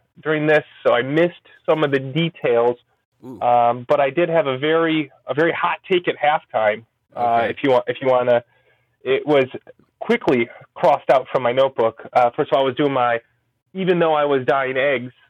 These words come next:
Speaker 1: which sounds a little unprofessional, I still had my, my notebook next to me to take notes, you know, like a professional would to, to make sure that the hot takes are ready to go. But at halftime, Loyola was up twenty-nine to twenty-two. Uh, I think they had shot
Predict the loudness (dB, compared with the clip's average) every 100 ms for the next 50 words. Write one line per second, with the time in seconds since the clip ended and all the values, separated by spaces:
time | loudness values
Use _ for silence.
0 | _ -10 -8 0 2 2 0 2 0 -2
1 | -2 0 -2 -2 0 0 -2 -2 -2 0
2 | -2 0 0 0 -2 _ _ -4 -2 2
3 | 0 0 -2 -2 -2 -2 -2 -8 -6 -6
4 | -2 -2 -2 0 2 0 -2 -16 -6 0
5 | 2 0 -4 -2 -2 -2 -2 -2 2 2
6 | 2 0 -2 -4 _ _ _ -4 -2 0
7 | 0 2 2 0 0 -2 -6 -2 0 0
8 | 0 -2 0 2 2 _ _ _ _ _
9 | _ _ -2 0 2 0 0 -2 -2 -2
10 | -2 2 2 2 0 0 -2 _ -2 0
11 | 2 2 0 -6 -2 -2 -2 -2 0 0
12 | _ _ _ _ _ -4 0 4 2 0
13 | _ _ -8 -4 -2 0 0 -2 -4 0
14 | 0 -2